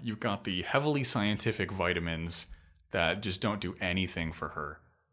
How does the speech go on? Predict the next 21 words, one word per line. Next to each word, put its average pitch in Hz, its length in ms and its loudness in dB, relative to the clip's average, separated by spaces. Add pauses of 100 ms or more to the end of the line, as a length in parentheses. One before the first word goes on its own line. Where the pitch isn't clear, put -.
(180)
Arguably, 117 520 6
they're 82 80 0
making 80 240 -2
it 65 80 -8
worse. 78 400 -2 (500)
You 98 140 0
know, 90 200 4
and 104 120 2
then 101 100 6
you've 107 140 2
got 98 240 2
the, 87 420 -2
the 98 120 -2
kind 117 180 0
of, 104 80 -4
like, 92 240 0
mid-level 120 720 4
scientific 85 760 0
psychoanalytic 85 800 0
talk - 280 -2
therapy, 190 500 0